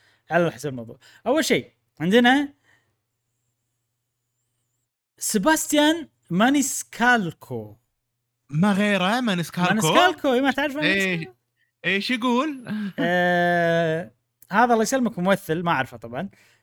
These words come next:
Speaker 2: حلو.
Speaker 1: آم، ليش بنتكلم عنه الحين؟ لأنه بمقابلة ما أدري وين قال،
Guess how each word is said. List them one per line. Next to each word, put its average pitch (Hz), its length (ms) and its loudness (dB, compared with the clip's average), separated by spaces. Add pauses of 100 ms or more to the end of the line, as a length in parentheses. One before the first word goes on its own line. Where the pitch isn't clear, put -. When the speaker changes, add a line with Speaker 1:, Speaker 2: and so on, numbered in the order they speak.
Speaker 2:
حلو. 131 540 -6
Speaker 1:
آم، 80 120 -12 (720)
ليش 190 180 -2
بنتكلم 180 420 -2
عنه 156 160 0
الحين؟ 147 320 -6
لأنه 208 540 0
بمقابلة 175 680 0
ما 180 100 -2
أدري 175 140 -2
وين 196 340 -2 (1900)
قال، 185 440 0